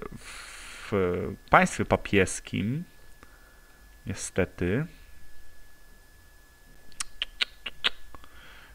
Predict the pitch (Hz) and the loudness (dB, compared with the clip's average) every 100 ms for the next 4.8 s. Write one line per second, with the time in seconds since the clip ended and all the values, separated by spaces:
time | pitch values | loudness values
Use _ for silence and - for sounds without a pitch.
0 | - 113 117 117 - 92 101 - 90 - | -2 4 8 8 8 6 6 2 0 4
1 | 90 82 - - - - - - - - | 4 4 -2 -6 -4 -4 -2 -4 -6 -2
2 | - - - - - - - - - 98 | -2 -4 -10 -10 -10 -10 -18 -16 -12 -8
3 | 78 73 67 - - - 98 110 117 113 | -6 -6 -8 -10 -10 -8 -4 2 2 2
4 | - - 117 117 120 - - - | -4 -4 -2 0 4 6 6 4